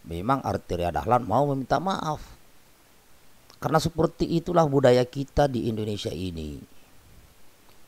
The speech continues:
yaitu jika ada suatu permasalahan, ya, yang paling pertama dilakukan adalah musyawarah, adalah kekeluargaan itu dulu.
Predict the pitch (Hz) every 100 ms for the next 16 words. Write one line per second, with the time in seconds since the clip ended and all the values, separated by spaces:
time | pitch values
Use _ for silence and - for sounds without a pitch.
0 | - 117 113 151 131 127 - 110 107 -
1 | 110 104 104 95 98 - 87 76 95 95
2 | 117 - - - - 143 143 - - -
3 | - _ - - 117 110 107 123 117 101
4 | 139 135 135 123 123 110 104 95 117 139
5 | - - - - - - - - - -
6 | - - 101 120 147 151 147 165 165 190
7 | - - 147 - - - - - - -
8 | - - - - - - - - - 101
9 | 117 127 113 135 131 147 139 143 170 185
10 | 190 220 190 160